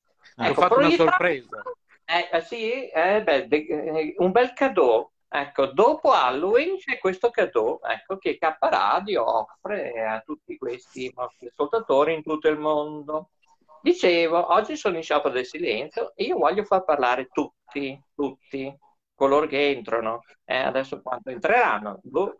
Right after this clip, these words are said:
Speaker 2: non lo so, non lo so, tutti sono impegnati o stanno dormendo, la penichella. Proiettando verso il futuro. Ma caro Alessandro, qual è il futuro? L'I P T V?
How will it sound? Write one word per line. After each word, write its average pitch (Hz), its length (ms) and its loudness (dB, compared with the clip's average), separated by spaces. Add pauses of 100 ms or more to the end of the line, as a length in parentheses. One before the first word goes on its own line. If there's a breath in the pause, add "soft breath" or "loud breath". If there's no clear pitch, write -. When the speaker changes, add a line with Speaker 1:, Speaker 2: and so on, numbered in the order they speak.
(160 soft breath)
Speaker 2:
non 131 160 -8
lo 127 120 -10
so, - 380 0
non 110 140 -6
lo 113 80 -8
so, - 340 2
tutti 143 260 -12
sono - 280 -18
impegnati 180 800 -4
o 127 100 -8
stanno 131 280 -4
dormendo, 120 720 -8 (240)
la 147 200 0
penichella. 104 840 -4 (760)
Proiettando 311 840 2
verso 165 400 0
il - 80 -10
futuro. 160 580 -8
Ma 147 240 -2
caro 214 280 2
Alessandro, 214 840 -2 (280 soft breath)
qual 214 200 2
è 247 80 6
il - 160 -2
futuro? 110 580 -8 (540)
L'I 185 240 0
P 330 160 -2
T 127 180 -8
V? 180 380 -4